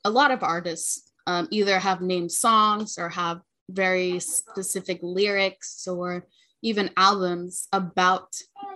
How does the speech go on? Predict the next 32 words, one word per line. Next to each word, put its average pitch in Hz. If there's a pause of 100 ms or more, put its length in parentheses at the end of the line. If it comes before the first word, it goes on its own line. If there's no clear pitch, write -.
(120)
the 175 (200)
twenty-seven 185
Club 180
and, 165 (520)
uh, 175 (260)
not 208
wanting 202
to 196
join 196
it 180
or 160 (240)
the, 180
um, 165 (560)
the 190
impact 185
it's -
had 180
on 175 (100)
the 196
music 180
world 175
or, 156
you 180
know, 165
things 254
like 208
that. 147
So, 180 (480)
um, 185 (520)
so -
we're 247
gonna 320